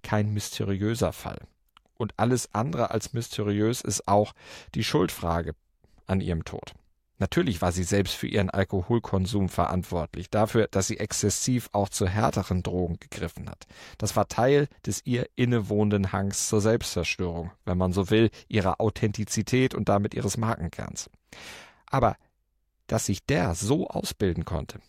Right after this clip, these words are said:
dafür tragen viele Faktoren eine Mitverantwortung. Da ist der Vater, der vielleicht helfen will und doch nicht loslassen kann. Die Mutter, die zu still ist, um sich durchzusetzen, die Amy offenbar nie den Halt hatte geben können, den sie wirklich brauchte.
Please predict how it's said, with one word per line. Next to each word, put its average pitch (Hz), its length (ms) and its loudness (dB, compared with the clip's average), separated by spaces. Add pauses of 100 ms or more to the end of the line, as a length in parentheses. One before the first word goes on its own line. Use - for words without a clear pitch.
(140)
dafür - 300 -2
tragen 110 320 0
viele 131 320 -2
Faktoren 92 520 0
eine 90 200 0
Mitverantwortung. 69 840 -6 (360)
Da - 80 -4
ist - 160 -2
der 107 80 4
Vater, 139 480 2
der 95 340 0
vielleicht 107 320 2
helfen 143 380 0
will 120 200 6 (380)
und 117 200 0
doch 127 120 0
nicht 120 160 -2
loslassen 151 500 0
kann. - 220 -12 (340)
Die 113 80 0
Mutter, 117 320 0 (100)
die 107 80 -2
zu - 140 -6
still 160 340 2
ist, 120 160 0
um 123 140 -2
sich 113 160 -2
durchzusetzen, 104 760 -2 (400)
die 117 140 -2
Amy 135 280 2
offenbar 123 360 2
nie 131 220 0
den 120 240 2
Halt 131 260 0
hatte 120 180 -2
geben 131 360 0
können, 113 260 2 (240)
den 95 160 -2
sie 104 160 -2
wirklich - 320 -2
brauchte. - 460 -4